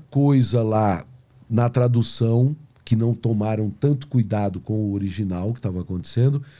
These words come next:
Então já mudaram um pouco. Quando chegou no Brasil, foi traduzido pelo que tinha do espanhol.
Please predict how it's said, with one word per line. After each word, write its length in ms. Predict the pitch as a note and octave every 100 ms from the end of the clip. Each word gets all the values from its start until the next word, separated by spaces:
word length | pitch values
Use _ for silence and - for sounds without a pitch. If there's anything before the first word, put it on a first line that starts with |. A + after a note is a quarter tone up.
| - - - _ _ _ _ _
Então 200 | - C3
já 120 | B2+ C3
mudaram 480 | B2 A#2 A#2 B2
um 60 | C3
pouco. 380 | B2+ F2 D#2 -
Quando 240 | - A3 G#3+
chegou 280 | F#3 D3+ D3+
no 100 | B2+
Brasil, 460 | B2 A#2 G#2+ F#3
foi 180 | C3+ D#3
traduzido 680 | D3+ D#3+ D3 C3 G#2+ G3 G3
pelo 240 | - F#3 D#3
que 120 | D3+
tinha 280 | - E3+ E3
do 120 | E3+
espanhol. 600 | D3 F3 D#3+ A#2 G2